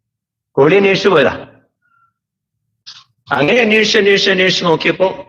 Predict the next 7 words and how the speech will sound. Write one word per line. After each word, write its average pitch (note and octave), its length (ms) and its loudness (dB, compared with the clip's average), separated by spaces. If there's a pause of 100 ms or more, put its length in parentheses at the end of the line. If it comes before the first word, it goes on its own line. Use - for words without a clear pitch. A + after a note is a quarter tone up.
(560)
അവിടെ A3 220 2
ഒരു D3+ 260 0
കാഴ്ച A#2+ 380 -2
കണ്ടു. A#2 160 0
വലിയങ്ങാടിയിൽ C#3 680 -2
പച്ചക്കറി B2+ 600 -4
മാർക്കറ്റില് A#2 680 -4